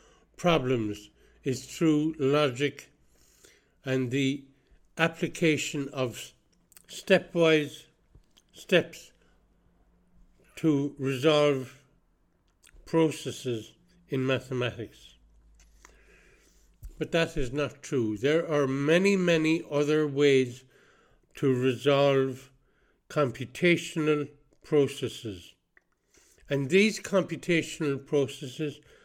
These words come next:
are not being allowed into our schools. They have not been allowed into our schools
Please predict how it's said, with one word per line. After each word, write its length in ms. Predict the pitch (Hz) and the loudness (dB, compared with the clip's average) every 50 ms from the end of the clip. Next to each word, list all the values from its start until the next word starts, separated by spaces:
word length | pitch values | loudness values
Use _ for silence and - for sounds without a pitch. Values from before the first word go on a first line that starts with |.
| _ _ _ _ _ - | _ _ _ _ _ 0
are 80 | 170 170 | 2 6
not 320 | 170 175 202 220 208 - | 8 8 8 8 6 4
being 180 | - 220 196 185 | 4 4 6 6
allowed 340 | 180 170 170 165 156 147 143 | 6 6 4 4 2 2 2
into 400 | 151 143 127 - - 156 131 135 | 0 -2 -4 -6 -6 -4 -2 -2
our 140 | 139 135 123 | -2 -2 -2
schools. 600 | - - - - 139 131 131 143 147 143 143 - | -6 -8 -8 -4 -2 0 0 0 -2 -6 -4 -2
They 100 | 170 147 | -2 -2
have 220 | 127 156 175 151 | 0 -2 -2 0
not 260 | 170 175 165 170 - | 2 0 0 0 -2
been 220 | - 160 151 143 143 | -2 -2 0 0 0
allowed 340 | 139 135 139 139 135 127 135 | 0 0 0 0 0 0 0
into 360 | 131 131 127 131 - 135 131 | -2 -2 -4 -6 -6 -4 -2
our 120 | 127 127 | -2 -2
schools 480 | 120 - - _ - 139 131 131 127 | -4 -8 -10 _ -2 0 0 0 -2